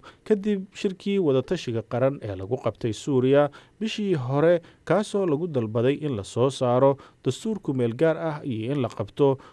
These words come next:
doorashooyin baarlamaan oo ku-meel gaar ah.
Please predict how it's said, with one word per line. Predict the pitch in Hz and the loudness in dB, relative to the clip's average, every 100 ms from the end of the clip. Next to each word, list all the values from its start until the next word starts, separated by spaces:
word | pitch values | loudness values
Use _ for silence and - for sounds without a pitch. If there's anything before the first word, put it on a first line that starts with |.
| _ | _
doorashooyin | 135 135 127 190 208 135 113 | 4 4 4 2 0 0 -2
baarlamaan | 104 107 107 120 127 | -2 0 0 0 2
oo | 123 | -2
ku-meel | - 104 101 | -2 -6 -4
gaar | 101 127 117 | 4 6 4
ah. | 107 | -2